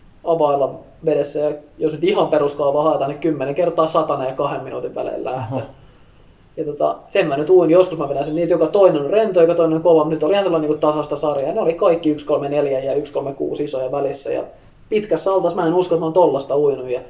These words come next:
Speaker 1: ei hirveältä se näyttää se mun uinti, mut jostain syystä nyt oli muutaman päivän lepäillyt tossa Akilleksen takia rauhoitellut sitä, että nyt on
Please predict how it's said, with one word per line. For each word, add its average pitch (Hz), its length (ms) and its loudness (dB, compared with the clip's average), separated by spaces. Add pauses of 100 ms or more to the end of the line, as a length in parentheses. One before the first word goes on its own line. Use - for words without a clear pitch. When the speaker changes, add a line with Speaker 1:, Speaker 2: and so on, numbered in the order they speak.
(360)
Speaker 1:
ei 165 180 4
hirveältä 170 320 4
se 165 80 -6
näyttää - 380 -4
se - 100 -10
mun 139 120 -12
uinti, 143 220 -6
mut 170 100 -6
jostain 190 340 0
syystä 165 280 -4
nyt 156 120 -4
oli 156 260 0
muutaman 165 300 0
päivän 147 260 0
lepäillyt 139 420 -2
tossa 135 260 -10 (560)
Akilleksen 151 480 -2
takia 151 240 2
rauhoitellut 143 520 0
sitä, 135 280 -4
että 135 160 -6
nyt 139 200 -10
on 143 120 -6